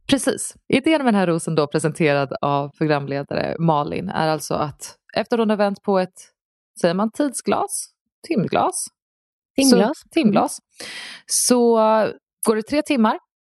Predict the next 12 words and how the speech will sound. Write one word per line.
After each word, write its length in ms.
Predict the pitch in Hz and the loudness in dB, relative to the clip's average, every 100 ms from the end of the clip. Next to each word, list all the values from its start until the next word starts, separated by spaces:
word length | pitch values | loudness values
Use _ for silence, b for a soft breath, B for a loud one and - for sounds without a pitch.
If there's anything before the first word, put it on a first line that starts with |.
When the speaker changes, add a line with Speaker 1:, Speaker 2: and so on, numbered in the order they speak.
| _ _ - - | _ _ -6 0
Speaker 1:
sen 240 | 233 226 | 0 0
så 140 | 214 226 | -2 -4
får 420 | - 185 165 160 | -4 -2 0 2
man 260 | 160 151 - - | 0 -2 -4 -4
plocka 400 | 196 - - 139 | -2 -2 -6 -2
rosen. 380 | 151 151 - - - | -2 -4 -8 -8 -2
Och 80 | |
den 120 | 202 214 | 0 0
som 120 | 220 | -4
först 260 | 294 311 | -2 -2
plockar 240 | 294 285 262 | -2 0 -2
rosen 480 | 240 226 240 226 | -2 0 0 0